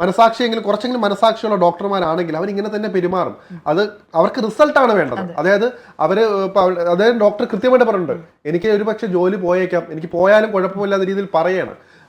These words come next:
Speaker 1: അത് പറയുന്നെങ്കിൽ കാര്യം ഒന്ന് ആലോചിക്കുക. കാരണം കൃത്യമായിട്ട് റിസൾട്ട് വേണമെന്ന് അദ്ദേഹം അതിയായി ആഗ്രഹിക്കുന്നുണ്ട്. നേരത്തെ മനോജ് പറഞ്ഞ പോലെ തന്നെയാണ് ഓരോ ആശുപത്രിയിൽ പോകുമ്പോഴും നീണ്ട ക്യൂകളാണ്. നമുക്ക് ഡോക്ടർമാർ, ഞാൻ പറയട്ടെ, ഞാനിപ്പോ ഒരു,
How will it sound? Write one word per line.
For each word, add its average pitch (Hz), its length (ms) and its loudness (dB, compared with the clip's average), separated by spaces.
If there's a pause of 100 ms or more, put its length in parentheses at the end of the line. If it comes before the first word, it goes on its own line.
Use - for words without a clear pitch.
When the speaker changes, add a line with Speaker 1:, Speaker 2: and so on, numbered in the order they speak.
Speaker 1:
അത് 160 220 -2
പറയുന്നെങ്കിൽ 190 600 -2
കാര്യം 165 240 2
ഒന്ന് 180 120 -4
ആലോചിക്കുക. 147 260 -10
കാരണം 160 240 -8
കൃത്യമായിട്ട് 180 440 -6
റിസൾട്ട് 214 380 -6
വേണമെന്ന് 196 240 -4
അദ്ദേഹം 190 280 -2
അതിയായി 233 380 4
ആഗ്രഹിക്കുന്നുണ്ട്. 175 600 2 (360)
നേരത്തെ 185 180 0
മനോജ് 190 260 -2
പറഞ്ഞ 196 180 0
പോലെ 185 180 -4
തന്നെയാണ് 165 280 -6 (720)
ഓരോ 180 200 4
ആശുപത്രിയിൽ 180 480 4
പോകുമ്പോഴും 151 420 -6 (300)
നീണ്ട 190 220 0
ക്യൂകളാണ്. 175 560 0 (360)
നമുക്ക് 180 320 -2
ഡോക്ടർമാർ, 220 440 2 (100)
ഞാൻ 214 220 0
പറയട്ടെ, 196 240 -4
ഞാനിപ്പോ 196 360 -2
ഒരു, 208 160 -6